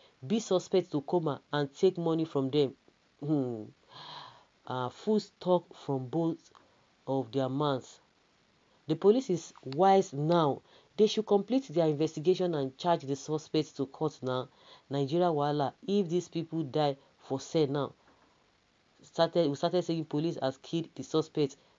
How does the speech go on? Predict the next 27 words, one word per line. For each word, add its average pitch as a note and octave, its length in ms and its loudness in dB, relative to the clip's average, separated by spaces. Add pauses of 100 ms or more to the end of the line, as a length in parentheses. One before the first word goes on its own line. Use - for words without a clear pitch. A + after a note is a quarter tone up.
Stop F3+ 380 0
blaming D#3+ 320 0
police. D3+ 380 -4
Blame E3+ 380 0
the D3 100 -4
judiciary, C#3+ 560 0
because C3 360 0
judiciary E3 640 0 (400)
asked D#3+ 280 2
the C3+ 100 -2 (180)
police D#3 400 -2 (680)
to C#3 260 -2
go D#3+ 340 6 (320)
on C#3 220 4
bail. C3 400 8 (1200)
If F4+ 200 12
those C#4 160 6
people A#3 340 0
die F#3+ 400 6
for D#3 220 2
police F3+ 400 -2 (640)
custody E3+ 560 4
after F#3 340 4
damage E3 480 4
of C#3 160 2
the C3+ 100 -2
suspect D#3 560 0